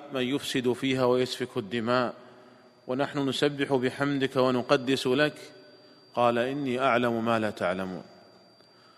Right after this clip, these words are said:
وخلق الله تعالى أبانا آدم، ثم خلق منه زوجه حواء وأسكنهما الجنة، ثم إن الشيطان وسوس لهما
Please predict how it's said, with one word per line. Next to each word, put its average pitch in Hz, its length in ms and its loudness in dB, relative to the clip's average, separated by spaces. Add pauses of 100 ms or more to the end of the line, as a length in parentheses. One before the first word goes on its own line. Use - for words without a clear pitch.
(160)
وخلق 170 380 0
الله 139 400 0
تعالى 131 460 0
أبانا 123 720 -4
آدم، 127 420 -6
ثم 139 200 -10
خلق 139 360 -4
منه 127 300 -6
زوجه 120 480 -4
حواء 135 600 -4 (1040)
وأسكنهما 147 760 -4
الجنة، 127 480 -4 (1800)
ثم 175 220 -6
إن 165 200 -2
الشيطان 156 520 -2
وسوس 151 480 -4
لهما 147 640 -4